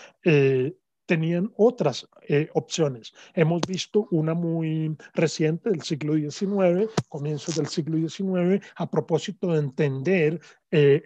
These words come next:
la imagen como una forma de hacer ciencia.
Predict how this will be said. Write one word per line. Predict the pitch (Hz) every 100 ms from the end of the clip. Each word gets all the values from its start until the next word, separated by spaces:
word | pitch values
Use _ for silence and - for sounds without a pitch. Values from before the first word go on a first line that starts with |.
| -
la | 170 143 139 131 - - -
imagen | 147 139 220 185 - 151 175 196 - _
como | 190 190 214
una | 208 180 170
forma | - 226 240 170 147
de | 131
hacer | - 135
ciencia. | - 147 131 - 107